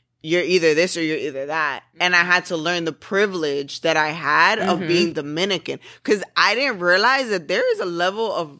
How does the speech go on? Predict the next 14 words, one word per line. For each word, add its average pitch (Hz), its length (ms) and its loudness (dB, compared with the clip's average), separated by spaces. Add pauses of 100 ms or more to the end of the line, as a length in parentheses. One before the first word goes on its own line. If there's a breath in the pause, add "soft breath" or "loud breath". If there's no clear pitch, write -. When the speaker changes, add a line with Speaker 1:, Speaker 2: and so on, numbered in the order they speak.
(120)
Speaker 1:
light, 175 400 -2
there 208 220 0
was 494 140 0
light 233 220 0
skin 220 200 -6
privilege 165 520 -4 (120)
Speaker 2:
Yes. 175 320 2
Speaker 1:
that, 170 80 -12
that 254 180 2
was 285 140 0
not 254 200 2
something 240 420 -4
that, 190 280 0
like, 185 200 0